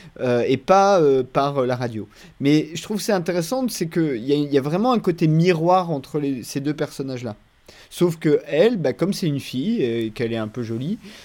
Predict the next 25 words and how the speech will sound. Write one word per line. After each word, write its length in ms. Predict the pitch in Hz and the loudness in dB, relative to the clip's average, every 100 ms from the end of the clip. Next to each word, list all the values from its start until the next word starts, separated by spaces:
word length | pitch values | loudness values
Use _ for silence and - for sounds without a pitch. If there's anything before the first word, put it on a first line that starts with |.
| - 127 | -14 -8
du 120 | 135 | -6
coup, 300 | - 226 240 | -2 0 6
elle 140 | 165 139 | 6 4
est 40 | |
moins, 400 | 143 175 208 214 | 0 2 2 4
euh, 240 | 185 156 139 | 2 0 0
ostracisée, 1000 | 160 160 165 156 - 170 156 175 185 180 | -4 -2 0 0 -2 -4 -2 0 2 2
et 80 | 143 | 2
elle 120 | 123 | 0
s'ostracise 640 | - 135 - 127 - 135 131 | -2 -10 -8 -8 -8 -10 -4
moins 260 | 143 143 - | -2 -4 -4
elle-même, 420 | 120 165 247 170 - - - 127 | -2 0 2 0 -4 -18 -10 -4
mais 100 | 127 | -4
sur 280 | - 139 120 | -2 -2 0
le 120 | 123 | -2
fond, 360 | - 220 285 277 _ _ _ _ - | -2 -2 -2 -4 _ _ _ _ -6
euh, 640 | 135 127 123 120 117 117 117 | 0 0 2 0 0 0 -2
les 140 | 120 | -2
deux 200 | 131 165 | 4 4
personnages 420 | 165 151 - 202 208 | 4 -2 -2 -2 -2
sont 140 | 135 | -2
les 100 | 147 | 0
mêmes, 240 | 214 214 | 2 0
en 80 | 131 | -2
fait. 340 | - 113 - | -4 -8 -10